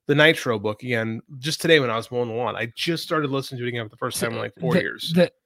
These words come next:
Speaker 2: the Nitro book, or was that the
Speaker 1: Nitro.
Speaker 2: W C W?
Speaker 1: Not W C W,
Speaker 2: Nitro book. Okay.
Speaker 1: W C W, the Nitro
Speaker 2: I haven't
Speaker 1: book.
Speaker 2: listened to the, I haven't listened to the Nitro book yet. I need to
Speaker 1: Oh,
Speaker 2: listen to that.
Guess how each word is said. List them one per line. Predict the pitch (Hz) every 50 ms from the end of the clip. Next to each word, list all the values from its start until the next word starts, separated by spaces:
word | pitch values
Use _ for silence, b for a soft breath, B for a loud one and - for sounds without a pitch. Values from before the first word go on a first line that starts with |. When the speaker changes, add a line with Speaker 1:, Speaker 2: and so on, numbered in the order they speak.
| _ _ _ -
Speaker 2:
the | 165 156 175 160
Nitro | 156 156 160 180 208 - - 247 233
book, | 202 220 240 240 -
or | 220 185 170
was | 165 165 165 151
that | 151 160 156 147
the | -
Speaker 1:
Nitro. | 147 151 160 160 156 156 139 113
Speaker 2:
W | - 143 139
C | - -
W? | 135 135 127 120 -
Speaker 1:
Not | 190 185
W | - - - 151
C | 165
W, | 170 190 180
Speaker 2:
Nitro | 143 139 180 165
book. | 165 170
Okay. | - 202
Speaker 1:
W | 190 160
C | 156 139
W, | 139 _ _
the | 139 143
Nitro | 139 135 123 - 180
Speaker 2:
I |
haven't | 175 175 165 170
Speaker 1:
book. | 160
Speaker 2:
listened | 160 156 - - 151
to | 143 135
the, | 139 - _ _
I | - 165
haven't | 185 180 180
listened | 180 185 - - 165
to | 147
the | 135
Nitro | 131 127 127 123 - 135
book | 117 117 110 -
yet. | 117 113 113
I | 120
need | 127 123
to | -
Speaker 1:
Oh, | 262
Speaker 2:
listen | 262 427 302 -
to | 110 101
that. | 101 107